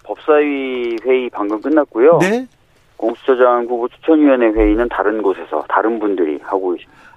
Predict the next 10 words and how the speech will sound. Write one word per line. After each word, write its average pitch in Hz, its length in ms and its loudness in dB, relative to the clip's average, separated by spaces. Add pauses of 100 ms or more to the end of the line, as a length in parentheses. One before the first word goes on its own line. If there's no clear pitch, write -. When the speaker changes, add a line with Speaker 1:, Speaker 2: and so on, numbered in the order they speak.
(140)
Speaker 1:
예. 151 320 -8 (100)
Speaker 2:
네, 160 200 0
지금 208 300 0
근데 190 300 0
그 175 520 0 (600)
이 208 140 2
회의에 220 540 2
윤곽은 220 560 2
좀 214 160 0
나왔습니까? 214 640 0